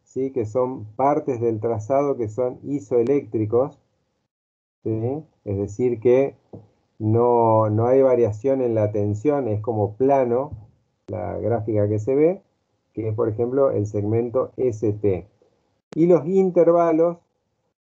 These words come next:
son los que comprenden a ondas y segmentos, ¿sí? Que es lo que veíamos recién. Por ejemplo, el intervalo P R corresponde a la onda P y al segmento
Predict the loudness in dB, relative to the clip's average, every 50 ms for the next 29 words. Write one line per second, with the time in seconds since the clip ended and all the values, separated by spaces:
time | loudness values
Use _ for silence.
0 | _ _ -8 -6 -4 -2 -2 -2 -4 -4 -6 -4 -4 -4 -4 -4 -6 -6 -4 -4
1 | -4 -2 0 0 0 0 -2 -6 _ _ -10 -6 -2 0 2 2 2 2 0 0
2 | -2 -2 -2 -4 -6 _ _ -10 -10 -8 -6 -6 -6 -4 -4 -2 -2 -2 -2 -4
3 | -6 -10 -12 -12 -14 _ _ _ _ _ _ -8 -6 -6 -6 -4 -4 -2 -2 0
4 | 0 0 2 2 2 2 0 0 0 -2 -4 -4 -6 -8 -6 -6 -8 -8 -8 -6
5 | -4 -2 -2 -2 -2 0 0 2 2 4 4 4 2 2 2 2 2 2 2 2
6 | 2 2 0 0 -4 _ _ _ _ _ _ _ _ -6 -4 -2 -2 -2 -4 -4
7 | -2 0 0 0 0 0 0 -2 -2 -2 -6 -10 -8 -4 -2 -2 0 0 0 -2
8 | 0 0 0 0 0 0 2 2 2 2 0 -2 -8 -10 -6 -4 -2 -2 -2 -4
9 | -4 -4 -4 -2 0 -2 -2 -2 -2 -2 0 0 0 -2 -4 -10